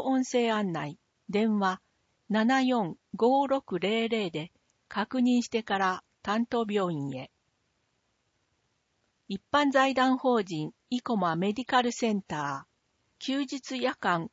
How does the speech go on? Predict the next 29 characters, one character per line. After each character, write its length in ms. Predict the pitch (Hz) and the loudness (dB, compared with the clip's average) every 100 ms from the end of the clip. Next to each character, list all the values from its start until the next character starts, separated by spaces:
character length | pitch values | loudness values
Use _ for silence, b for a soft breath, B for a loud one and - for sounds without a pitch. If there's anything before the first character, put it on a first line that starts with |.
| - | 0
応 180 | 240 | 2
急 240 | 269 240 247 | 0 -4 -4
診 300 | - 240 220 | 0 2 2
療 240 | 214 208 | 2 0
所、 280 | 185 175 175 _ _ _ | 0 -2 -2 _ _ _
受 240 | 226 - 277 | -6 -2 -4
付 280 | - 269 262 | -2 0 0
時 120 | 233 | -2
間。 360 | - 175 165 - _ _ _ _ _ _ _ | 0 0 0 -6 _ _ _ _ _ _ _
平 200 | - 269 | -2 0
日 580 | 269 247 240 - 202 190 _ _ _ _ - | 2 0 -4 -2 0 0 _ _ _ _ 0
二 180 | 269 302 | 2 2
十 240 | 233 208 | 2 2
二 200 | 185 208 | 2 2
時 120 | 190 | -2
か 160 | - 156 | -4 0
ら 240 | 151 156 - | 0 0 -2
翌 340 | 214 202 - | -2 0 -2
朝 300 | 254 254 226 | 0 4 4
六 320 | 208 208 - 226 | 4 0 -2 -6
時。 240 | 196 139 _ _ _ _ _ _ _ - | -6 -12 _ _ _ _ _ _ _ 0
土 160 | 202 | 2
曜 240 | 233 277 196 | 6 6 4
日 220 | 151 143 _ _ _ _ 208 | 0 -8 _ _ _ _ -2
十 220 | 240 294 | 2 4
六 260 | 294 - 277 | 2 2 -2
時 140 | 208 | -4
か 160 | - 151 | -2 0
ら 220 | 151 | 0